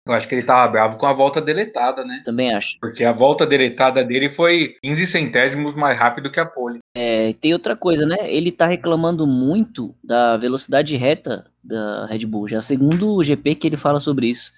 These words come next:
Speaker 2: Que ele não tem velocidade reta, que che-, quando chega no final ele não atinge a potência total, ou o carro vai,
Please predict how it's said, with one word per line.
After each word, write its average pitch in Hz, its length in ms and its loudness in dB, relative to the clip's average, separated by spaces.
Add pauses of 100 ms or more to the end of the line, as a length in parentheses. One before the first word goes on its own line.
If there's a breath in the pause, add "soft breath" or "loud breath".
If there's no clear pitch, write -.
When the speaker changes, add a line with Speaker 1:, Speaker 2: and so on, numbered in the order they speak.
(140)
Speaker 2:
Que 113 140 -4
ele 117 100 -2
não 120 120 0
tem 123 180 0
velocidade 123 480 0
reta, 117 560 2
que 104 240 -12
che-, - 160 -12
quando 113 220 -4
chega 117 240 -2
no 113 100 -2
final 110 420 0
ele 107 380 -2
não 104 160 -4
atinge 107 340 -6
a 104 40 -6
potência 104 480 -8
total, 113 480 0
ou 113 140 0
o 110 40 -8
carro 107 440 -2
vai, 104 320 -2